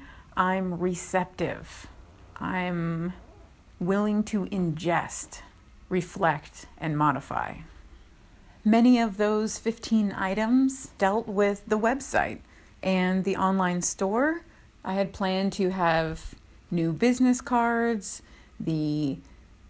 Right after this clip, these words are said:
three H two Humans Discovery game all updated and printed and boxed and ready to go.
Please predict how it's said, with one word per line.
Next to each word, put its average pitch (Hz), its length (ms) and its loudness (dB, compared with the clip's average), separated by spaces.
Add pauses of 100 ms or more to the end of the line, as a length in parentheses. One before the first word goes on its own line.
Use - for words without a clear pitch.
three 208 220 0
H 208 160 -2
two 208 120 -2
Humans 190 480 -2
Discovery 196 560 0
game 196 380 0
all 185 460 2 (180)
updated 196 640 2
and 156 240 -2
printed 196 680 0
and 139 360 -2
boxed 185 500 0
and 160 120 -2
ready 170 280 0
to 151 80 -6
go. 190 640 2